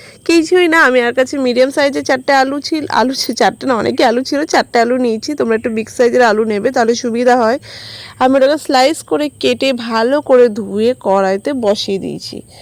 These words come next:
নুন, লবণ দিয়ে। তারপর একটু সিদ্ধ হয়ে গেলে সেটাকে একটা পাত্রে রেখে দেবো জল ঝরানোর জন্য। তারপর কি করব? একটা বাটার তৈরি করতে হবে। ভাজবোটা কি দিয়ে আমি?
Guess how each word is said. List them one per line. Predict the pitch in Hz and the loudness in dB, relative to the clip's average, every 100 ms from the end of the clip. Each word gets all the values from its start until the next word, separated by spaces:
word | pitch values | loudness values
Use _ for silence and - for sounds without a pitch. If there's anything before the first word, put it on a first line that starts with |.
| - - - | -20 -12 -2
নুন, | 233 220 202 185 | 0 2 0 0
লবণ | 220 226 208 180 | 2 2 2 -2
দিয়ে। | 156 - - - - - - | -6 -10 -20 -20 -20 -20 -6
তারপর | - 262 277 320 | 2 4 4 2
একটু | 311 - 330 | -2 -2 -2
সিদ্ধ | - 277 269 | -2 -2 0
হয়ে | 311 302 285 | 2 2 2
গেলে | 285 302 | 0 -2
সেটাকে | - 254 262 | -2 0 0
একটা | 269 | 0
পাত্রে | 277 247 220 - 269 | 0 0 0 0 0
রেখে | 262 269 | 2 0
দেবো | 285 | 0
জল | 277 247 202 202 | 0 4 4 2
ঝরানোর | 233 190 180 185 | 0 -2 -2 -4
জন্য। | - - - - - - - - - - - | -6 -8 -12 -18 -20 -20 -20 -20 -20 -20 -6
তারপর | 277 285 339 381 | 0 2 2 0
কি | 359 359 | 2 0
করব? | 330 302 226 196 175 - - | 2 2 4 2 0 -4 -4
একটা | 202 277 | -2 0
বাটার | 240 226 240 339 | 2 2 2 0
তৈরি | - 403 392 | 2 2 4
করতে | 392 370 370 | 2 0 2
হবে। | 330 233 | 4 4
ভাজবোটা | 214 262 311 370 403 403 392 | 4 2 2 2 0 2 0
কি | - 370 | 2 2
দিয়ে | 339 294 | 4 4
আমি? | 247 208 190 170 | 4 2 -4 -6